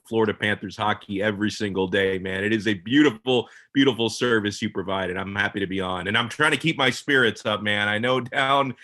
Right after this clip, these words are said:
down three to one, it's like every time I talk to a Panthers fan, it's almost like, "Hey, I'm so sorry about the situation we're in right now," but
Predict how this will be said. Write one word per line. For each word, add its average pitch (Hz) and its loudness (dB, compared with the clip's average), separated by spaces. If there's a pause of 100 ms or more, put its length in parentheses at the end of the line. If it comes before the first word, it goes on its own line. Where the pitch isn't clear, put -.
(160)
down 147 2
three 147 4
to 156 6
one, 151 4
it's 139 -2
like 139 4 (220)
every 151 2
time 143 0
I 131 4
talk 135 2
to 131 2
a 113 0
Panthers 131 0
fan, 110 2
it's 110 -2
almost 123 0
like, 117 2
"Hey, 131 4
I'm 139 2
so 160 -2
sorry 165 4
about 143 2
the 127 -8
situation 143 -2
we're 135 -4
in 131 -4
right 117 -2
now," 120 0
but 113 0